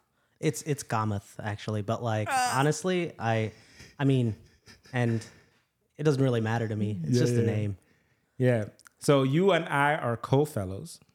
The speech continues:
Speaker 1: Yes.
Speaker 2: Or were co-fellows. We, we did our pulmonary critical care fellowship at Tulane, um, Medical Center, Tulane Hospital. It's not there anymore.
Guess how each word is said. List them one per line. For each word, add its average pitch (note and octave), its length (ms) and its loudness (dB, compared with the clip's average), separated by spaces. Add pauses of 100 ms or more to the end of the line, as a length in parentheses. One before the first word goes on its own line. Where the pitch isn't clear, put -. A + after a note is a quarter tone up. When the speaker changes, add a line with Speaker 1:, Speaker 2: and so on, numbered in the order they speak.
(280)
Speaker 1:
Yes. G#2+ 240 -2
Speaker 2:
Or A2+ 180 4
were C#3 220 2
co-fellows. G2+ 840 -4
We, G#2+ 420 2
we G#2 320 -4
did A#2 180 0
our G#2 140 0
pulmonary A2+ 400 0
critical A2+ 280 -4
care G2+ 220 -2
fellowship G2 560 -4
at F#2+ 220 -8
Tulane, G#2+ 680 -2 (180)
um, F#2 680 -8
Medical G#2 320 -2
Center, G#2+ 540 -6 (320)
Tulane A2 280 2
Hospital. A2 640 -4 (560)
It's - 120 -6
not F#2 200 -2
there G2 160 -2
anymore. F2+ 460 -4